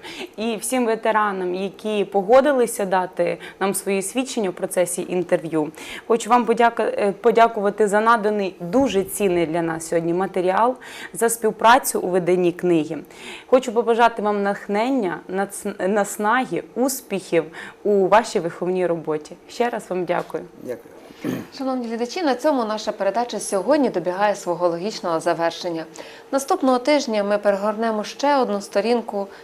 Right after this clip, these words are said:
Speaker 3: світової війни і намагатимемось відкрити чорні плями цієї страшної події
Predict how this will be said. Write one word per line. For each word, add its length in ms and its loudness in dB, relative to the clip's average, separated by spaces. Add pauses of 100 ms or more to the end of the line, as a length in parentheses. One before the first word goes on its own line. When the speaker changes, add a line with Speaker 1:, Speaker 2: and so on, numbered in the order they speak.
Speaker 3:
світової 840 -2 (280)
війни 380 -4 (460)
і 200 0 (600)
намагатимемось 880 0 (100)
відкрити 560 -4 (240)
чорні 380 2
плями 440 -4 (420)
цієї 400 -4
страшної 800 -4 (720)
події 560 -6